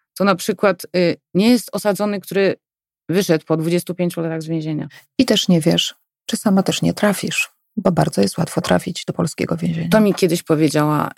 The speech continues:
Speaker 1: y, pani oddziałowa w zakładzie karnym.
Speaker 2: Co
Speaker 1: Bo
Speaker 2: powiedziała, pamiętasz?
Speaker 1: też zadała mi pytanie,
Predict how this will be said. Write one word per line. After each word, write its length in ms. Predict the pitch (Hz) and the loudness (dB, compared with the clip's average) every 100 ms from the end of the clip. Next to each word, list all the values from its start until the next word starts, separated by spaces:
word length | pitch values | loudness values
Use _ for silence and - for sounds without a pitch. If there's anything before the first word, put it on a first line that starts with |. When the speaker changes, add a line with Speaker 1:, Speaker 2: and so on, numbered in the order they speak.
| - | 0
Speaker 1:
y, 280 | 165 - - _ _ _ _ _ _ - - | 0 0 -8 _ _ _ _ _ _ -12 -2
pani 240 | 220 190 | 2 4
oddziałowa 760 | 170 151 160 156 151 156 147 156 _ _ _ _ - | 2 2 0 0 0 -2 -2 -6 _ _ _ _ -10
w 80 | |
zakładzie 360 | 156 151 147 110 | -6 -2 0 -2
karnym. 420 | - - - 151 - _ _ _ _ - - - | -4 -6 -4 -8 -12 _ _ _ _ -20 -16 0
Speaker 2:
Co 60 | |
Speaker 1:
Bo 200 | - 208 | 4 4
Speaker 2:
powiedziała, 460 | 180 165 156 151 175 | 4 4 4 2 2
pamiętasz? 400 | 190 196 226 294 | 0 0 4 4
Speaker 1:
też 60 | 262 | 6
zadała 340 | 262 247 254 | 4 4 2
mi 200 | 247 240 | 2 0
pytanie, 500 | - - 247 240 240 | -4 -4 0 2 0